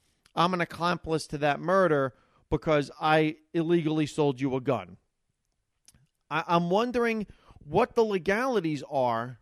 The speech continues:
for something like that. I, I don't know, but I'm hoping as a listener, you're sitting out there saying to yourself, "Yeah, but really, you know, can you prevent Hertz from doing it? Or is Hertz automatically bound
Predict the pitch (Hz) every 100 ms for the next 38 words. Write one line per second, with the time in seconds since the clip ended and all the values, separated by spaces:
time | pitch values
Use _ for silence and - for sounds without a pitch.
0 | _ 175 - 160 151 180 185 240 - 139
1 | 226 240 214 269 233 208 208 147 131 -
2 | _ - 170 170 180 254 240 220 202 185
3 | 175 185 240 - 180 165 165 208 - 196
4 | 190 175 165 170 156 175 170 160 170 156
5 | 185 392 - 123 - - _ _ _ -
6 | 427 302 247 190 - 196 208 - - 240
7 | 269 277 - 214 170 190 202 - - 185
8 | 180 - - 160 131 151 247 240 165 143
9 | - _ _ _ _ - 247 294 220 165
10 | 156 156 _ _ _ _ _ _ 196 214
11 | - - 233 277 214 - 214 226 262 240
12 | 233 226 220 180 196 143 - 185 233 233
13 | 151 143 147